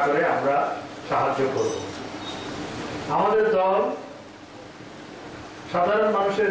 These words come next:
চাঁদায় চলে, আমাদের দলের কোনো অন্য income নাই, আমরা প্রত্যেকে চাঁদা দিই, যারা কেন্দ্রীয় কমিটির সদস্য তারা চাঁদা দিই, সাধারণ আমাদের সুভাষজনীরা চাঁদা দেয়,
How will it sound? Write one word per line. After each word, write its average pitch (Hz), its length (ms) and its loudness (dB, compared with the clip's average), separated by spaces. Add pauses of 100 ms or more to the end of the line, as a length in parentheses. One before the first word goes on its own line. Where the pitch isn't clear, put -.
চাঁদায় 170 440 4
চলে, - 240 4 (720)
আমাদের 190 260 4 (120)
দলের 180 300 6
কোনো 185 240 2
অন্য 170 140 2 (120)
income 156 260 2 (100)
নাই, 117 120 0 (960)
আমরা 196 180 4 (120)
প্রত্যেকে 202 380 2 (120)
চাঁদা 156 320 4
দিই, - 160 0 (760)
যারা 156 260 2
কেন্দ্রীয় 160 360 2
কমিটির 160 400 2
সদস্য 156 280 0 (140)
তারা 151 180 4 (100)
চাঁদা 151 280 2
দিই, 147 140 -4 (840)
সাধারণ 170 460 2 (680)
আমাদের 160 360 2
সুভাষজনীরা 160 800 4
চাঁদা 151 280 2
দেয়, - 160 2